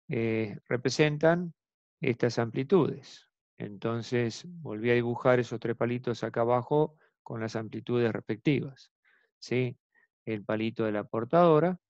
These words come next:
de amplitud B sub P, y los palitos de la banda lateral inferior, superior, de amplitud,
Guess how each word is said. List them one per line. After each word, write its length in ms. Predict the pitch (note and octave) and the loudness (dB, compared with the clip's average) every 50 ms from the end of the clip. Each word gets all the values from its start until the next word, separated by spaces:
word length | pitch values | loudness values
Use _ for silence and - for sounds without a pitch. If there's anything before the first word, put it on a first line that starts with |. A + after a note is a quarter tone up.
| _ _ _ - - | _ _ _ -8 -6
de 60 | - | -6
amplitud 360 | G#2+ G#2 G#2+ A2 - A#2+ A2 | -6 -6 -10 -6 -4 -4 -4
B 100 | A2 A2+ | -4 -4
sub 240 | - - C#3+ D3 E3 | -4 -4 -6 -4 2
P, 280 | E3+ D#3+ E3 F3 E3+ _ _ _ _ _ _ _ _ - | 4 4 4 4 0 _ _ _ _ _ _ _ _ -8
y 120 | - A#2+ | -6 -2
los 140 | A#2 B2 A#2 | -2 -2 -2
palitos 480 | - - C3+ C#3 C#3 C#3 - D#3+ D3+ C3 | 0 0 0 0 0 -2 2 2 2 2
de 100 | A#2+ A#2 | 2 0
la 80 | A#2 A2 | 0 -2
banda 200 | A2+ A2+ A2 A2+ | -2 -2 -2 -2
lateral 360 | A2+ A2 F#2+ A2 G#2+ A2 A2+ | -2 0 -2 -2 -2 -2 -2
inferior, 540 | A#2 A#2 - D3+ D#3 D#3 D#3+ E3 E3 D3 - | -4 2 2 4 6 6 4 4 4 0 -6
superior, 600 | - - B2+ B2 B2+ D3+ C#3+ C#3+ D3 D#3 E3 D#3 | -8 -8 -8 -2 2 2 4 4 4 4 4 2
de 140 | C3 A#2+ A#2 | 0 -2 -2
amplitud, 480 | A#2+ A#2 B2+ B2+ B2 D3+ D3+ D#3+ D#3+ | -2 -2 -4 -4 -2 0 -2 -2 -2